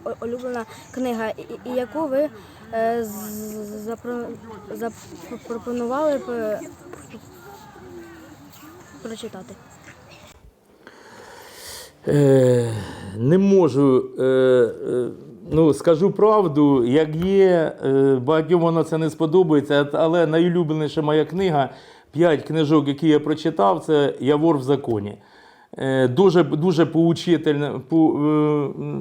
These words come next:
Speaker 2: поучительна така книжка, е, але, ну,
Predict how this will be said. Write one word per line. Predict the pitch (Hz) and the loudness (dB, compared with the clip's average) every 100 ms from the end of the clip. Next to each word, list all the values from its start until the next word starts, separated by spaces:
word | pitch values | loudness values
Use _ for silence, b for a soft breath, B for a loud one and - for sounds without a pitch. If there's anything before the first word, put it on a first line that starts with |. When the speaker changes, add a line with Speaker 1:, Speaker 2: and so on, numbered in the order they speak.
| 135 | -8
Speaker 2:
поучительна | - 151 147 147 180 147 147 143 | 0 4 4 4 0 0 0 0
така | 143 139 143 | -2 -2 -2
книжка, | 165 202 196 - 139 123 b b b b b - 143 | 2 2 2 0 -2 -2 b b b b b -14 -6
е, | 143 143 143 139 139 139 135 127 123 120 - | -2 0 2 2 2 0 0 0 -2 -6 -4
але, | 147 165 165 | 0 2 2
ну, | 180 165 127 | 2 0 -2